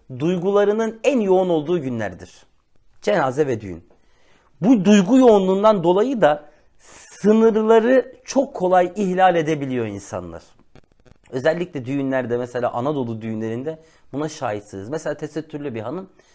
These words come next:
ne de olsa bir kere evleniyor diye başını açıp saçını yaptırırdı. Şimdi pek kalmadı diye biliyorum ama eskiden, ya bundan on sene önce, on beş sene önce inanılmaz derecede vardı. Ya bir defa işte düğün veya cenazede işte sınırlar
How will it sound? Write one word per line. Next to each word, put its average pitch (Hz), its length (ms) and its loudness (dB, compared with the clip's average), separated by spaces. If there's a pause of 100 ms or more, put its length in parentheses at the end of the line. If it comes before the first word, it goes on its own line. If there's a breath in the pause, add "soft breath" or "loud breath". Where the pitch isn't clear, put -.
(300 soft breath)
ne 165 140 -2
de 170 40 0
olsa 160 280 -2
bir 175 100 -8
kere 143 220 -4
evleniyor 120 460 -4
diye 143 300 -6
başını 151 360 -4
açıp 127 280 -8
saçını 143 380 -6
yaptırırdı. 107 640 -6 (160)
Şimdi 151 260 -10
pek - 200 -10
kalmadı 135 420 -4
diye 110 180 -6
biliyorum 117 280 -8
ama 185 180 -6
eskiden, 190 460 -6 (320 soft breath)
ya 143 140 0
bundan 208 220 0
on 226 140 6
sene 160 220 0
önce, 135 180 -2
on 190 180 0
beş 139 80 -6
sene 147 160 -12
önce 226 220 -8 (420 soft breath)
inanılmaz 202 500 4
derecede 165 440 0
vardı. 101 360 0 (640)
Ya 143 160 -2
bir 339 160 2
defa 131 380 2 (580)
işte 131 280 -8
düğün 160 340 0
veya 185 260 6
cenazede 180 580 4
işte 120 380 -6 (420 soft breath)
sınırlar 220 760 4